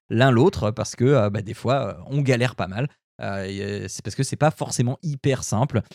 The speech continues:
Et, euh, alors parfois c'est la chance, parfois il faut vraiment user de, de réflexion et, et, et, et, et stratégie pour, euh, pour, euh, aborder tel ou tel niveau. Donc voilà, je pense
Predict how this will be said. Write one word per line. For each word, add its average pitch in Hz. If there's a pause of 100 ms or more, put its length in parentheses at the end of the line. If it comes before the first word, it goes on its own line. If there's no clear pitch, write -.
(180)
Et, 135
euh, 95
alors 98
parfois 104
c'est 117
la 104
chance, -
parfois -
il 120
faut -
vraiment 120
user 113
de, 107 (380)
de 127
réflexion 139
et, 107
et, 113 (200)
et, 82
et, 120
et -
stratégie 123
pour, 123
euh, 98
pour, 120
euh, 104
aborder 101
tel 127
ou 143
tel 131
niveau. 92 (520)
Donc 165
voilà, 139 (100)
je -
pense -